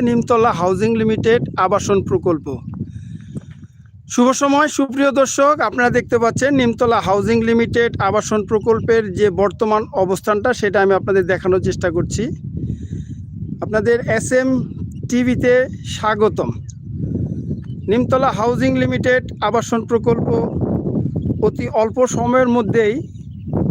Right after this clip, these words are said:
খুব দ্রুত কাজে এগিয়ে গিয়েছে। কোনো বিজ্ঞাপন নয়, কোনো চটকদার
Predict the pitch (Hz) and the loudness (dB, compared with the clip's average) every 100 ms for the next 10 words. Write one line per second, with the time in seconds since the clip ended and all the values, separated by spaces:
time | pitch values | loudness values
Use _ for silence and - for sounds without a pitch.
0 | - - 220 170 190 262 262 254 269 - | -4 -4 -4 -2 -4 0 4 4 4 -2
1 | - 226 220 233 240 233 226 240 208 202 | -2 0 0 0 2 2 2 0 0 0
2 | - - - - - - - - - - | 0 -2 -2 -2 -2 -2 -4 -4 -6 -6
3 | - - - - - - - - - - | -6 -4 -4 -4 -8 -10 -12 -10 -8 0
4 | 247 262 262 - 285 - 269 262 269 294 | 0 0 -2 0 0 0 -2 -2 -2 -2
5 | 285 - - - 220 226 240 233 302 - | -4 -8 -12 -6 -2 -2 0 0 0 0
6 | - - - - - - - - - - | -2 -2 -2 -6 -12 -16 -16 -12 -10 -2
7 | 233 226 233 190 233 226 | 0 2 0 2 2 2